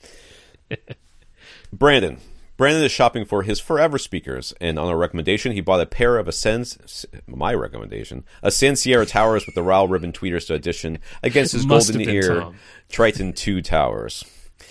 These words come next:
Speaker 1: Uh, when we last talked about his setup, we said that his room was likely to be the limiting factor at this point, and he, uh, and he is also sitting far enough away that he has a legitimate case for using a higher, higher wattage amplifier. So he invested in the Marantz S R seventy eleven receiver plus Monolith five channel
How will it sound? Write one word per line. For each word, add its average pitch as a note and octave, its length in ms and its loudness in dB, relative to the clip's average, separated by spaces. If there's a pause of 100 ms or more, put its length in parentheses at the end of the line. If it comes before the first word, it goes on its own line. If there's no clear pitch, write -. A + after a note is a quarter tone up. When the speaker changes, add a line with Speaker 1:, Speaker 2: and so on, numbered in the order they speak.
(380)
Speaker 1:
Uh, G2 80 6
when G#2 120 2
we A2+ 80 0
last D3 240 4
talked D#3 100 -2
about B2 140 2
his A2 100 0
setup, G#2 240 2
we G2 80 -4
said G2+ 220 -2
that F#2+ 100 2
his G2 160 -4
room F#2+ 220 -2
was E2+ 180 -6
likely F2+ 320 -2
to D#2+ 80 -8
be E2 80 -8
the E2 80 -6
limiting B2+ 300 -4
factor A#2+ 560 -2
at - 100 -2
this B2 160 -8
point, - 300 -4
and F#2 80 -4
he, F#2 80 0
uh, E2+ 120 0 (160)
and F2+ 140 -4
he G2 80 -6
is F#2 140 -2
also G#2 180 -2
sitting F2 300 -8
far A2+ 420 0
enough G2+ 240 -4
away F2+ 220 0
that D#2 80 -4
he D2+ 60 -6
has E2 120 -6
a D2+ 60 -10
legitimate E2+ 480 -8
case E2+ 200 -8
for D#2 140 -12
using C#2+ 260 -12
a C2 60 -8
higher, C2 360 -8
higher G#2+ 280 -4
wattage D2+ 400 -6
amplifier. A#1+ 560 -10 (240)
So C#3 140 0
he C3 80 4
invested B2 360 0
in D3+ 60 0
the C3+ 80 0
Marantz F#2+ 400 -2
S E2+ 220 -4
R F#2+ 100 0
seventy E2 360 -6
eleven E2+ 320 -2
receiver D2+ 380 -8
plus - 280 -8
Monolith C#2 320 -6
five C#2+ 260 -4
channel F2 260 -8